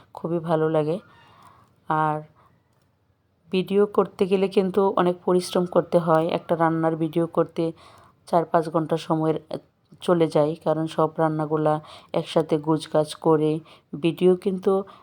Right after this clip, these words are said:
আমরা যদি রান্না করি, এমনিতে generally রান্না করা যায়, আর যখন এটা ভিডিও আকারে নিয়ে আসি, তখন এটার জন্য একটা এক্সট্রা পরিশ্রম করতে হয়। এটার জন্য আপনার স্ট্যান্ড লাগে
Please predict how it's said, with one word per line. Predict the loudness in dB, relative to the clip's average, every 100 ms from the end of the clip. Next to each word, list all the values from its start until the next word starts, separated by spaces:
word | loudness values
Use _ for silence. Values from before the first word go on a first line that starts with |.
| -8
আমরা | -6 -2 2 2
যদি | 2 0 2
রান্না | 4 2 0 -2
করি, | -2 -2 0
এমনিতে | 0 0 -2 -4
generally | 0 0 2 0 0
রান্না | 0 -2 -2
করা | -2 -2 0
যায়, | -2 -4 -6 -16 -18 -4
আর | -2
যখন | 0 -2 -2 -2
এটা | 0
ভিডিও | 0 0 0 4 2
আকারে | 4 0 0
নিয়ে | -2 -2
আসি, | -2 -4
তখন | -2 -2 -2
এটার | -4 -4 -4
জন্য | -4 -4
একটা | -8 -10 -12 -16 -10 -4
এক্সট্রা | -4 -2 -2
পরিশ্রম | 2 2 0 -2 -2 0
করতে | 0 0 -2
হয়। | -2 -2 -4 -6 _ _ _ _ _ _ _ -2
এটার | 0 2
জন্য | 2 2 2 0 0
আপনার | -2 -2 0 0 0 -2 -6 -10 -14 _ -16
স্ট্যান্ড | -8 4 4 4
লাগে | 2 2 2 -2 -4